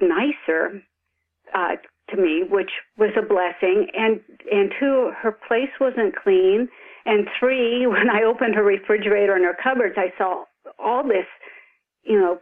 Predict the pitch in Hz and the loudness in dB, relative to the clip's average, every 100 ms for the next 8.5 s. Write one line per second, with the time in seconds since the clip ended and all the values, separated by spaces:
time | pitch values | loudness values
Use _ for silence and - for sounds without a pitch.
0 | - 220 208 - 196 185 - 196 190 190 | -4 -2 -2 -2 -2 -4 0 4 4 4
1 | 180 180 175 - - 233 240 220 190 175 | 2 2 0 -4 -2 0 2 2 2 0
2 | 202 202 180 185 185 202 180 - 240 247 | -2 2 4 2 2 -4 -2 -4 0 0
3 | 247 240 - 226 254 226 214 196 185 208 | 2 0 0 -2 0 -2 -2 -2 0 -2
4 | 208 185 - 180 175 - 277 320 330 226 | -2 -2 0 0 -4 -6 -2 0 0 -2
5 | 190 175 156 160 151 156 - - _ - | -2 -4 -4 -6 -6 -6 -8 -14 _ -20
6 | - - _ - 214 190 - 226 208 - | -20 -20 _ -4 0 0 0 0 0 -2
7 | - 247 262 240 226 202 185 165 - 175 | -2 0 0 -2 -2 0 0 -2 -4 0
8 | 190 208 208 202 202 | 2 4 4 4 0